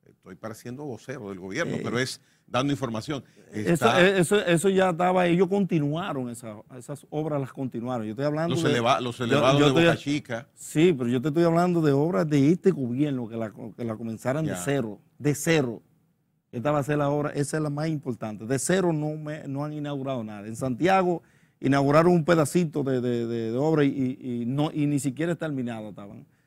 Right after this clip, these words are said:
Speaker 2: Hay un, hay una desesperación en, en inaugurar <laughs> obras inconclusas, eh, que eso es tremendo.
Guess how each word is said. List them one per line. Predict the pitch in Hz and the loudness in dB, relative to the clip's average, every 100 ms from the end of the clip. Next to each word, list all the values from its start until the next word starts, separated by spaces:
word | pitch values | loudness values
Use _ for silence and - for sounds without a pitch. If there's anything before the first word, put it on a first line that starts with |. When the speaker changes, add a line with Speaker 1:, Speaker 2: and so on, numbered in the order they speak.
| _ - | _ -2
Speaker 2:
Hay | 139 | 2
un, | 185 190 185 185 | 4 2 -2 0
hay | 165 190 | 2 4
una | 202 196 | 4 4
desesperación | 165 170 180 143 - 139 123 113 - | 4 2 2 0 0 -2 -2 -6 -14
en, | - 113 113 | -18 -18 -18
en | 113 113 117 | -16 -10 -8
inaugurar | 117 113 117 131 | -6 -4 -2 0
<laughs> | 143 | 2
obras | 139 131 113 - - | 2 0 -6 -12 -12
inconclusas, | 123 120 104 127 131 - - _ _ _ _ | -10 -10 -6 -4 -4 -6 -16 _ _ _ _
eh, | - | -8
que | 120 | -6
eso | 117 147 | -2 0
es | |
tremendo. | 135 120 113 104 101 | 0 -2 -4 -8 -14